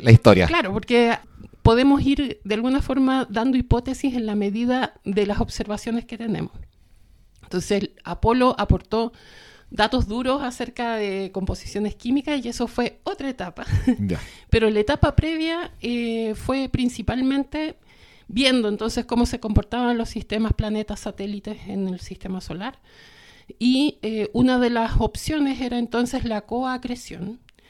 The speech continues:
Speaker 2: que es cuando material en la misma posición de la órbita, o sea, no hay por qué suponer que había una,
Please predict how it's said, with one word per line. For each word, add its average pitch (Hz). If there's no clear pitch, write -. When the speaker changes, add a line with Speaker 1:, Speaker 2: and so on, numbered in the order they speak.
Speaker 2:
que 214
es 254
cuando 233
material 247
en 214
la 220
misma 262
posición 233
de 220
la 175
órbita, 247
o -
sea, 196
no 202
hay 226
por 202
qué 247
suponer 247
que 220
había 220
una, 220